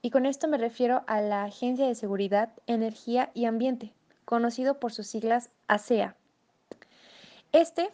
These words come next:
regula y supervisa la seguridad industrial, seguridad operativa y protección al ambiente respecto a las actividades del sector de hidrocarburos. ¿Qué es el gas de esquisto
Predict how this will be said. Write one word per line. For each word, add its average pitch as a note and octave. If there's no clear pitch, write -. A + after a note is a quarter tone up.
regula C#4+
y -
supervisa A#3
la B3+
seguridad G#3+
industrial, A3
seguridad G#3
operativa A3+
y A#3
protección A3+
al B3+
ambiente A3
respecto A#3
a -
las A#3+
actividades G#3
del A#3+
sector G3+
de G#3
hidrocarburos. G#3
¿Qué F4
es F#4+
el C#4
gas A3+
de A#3
esquisto A3+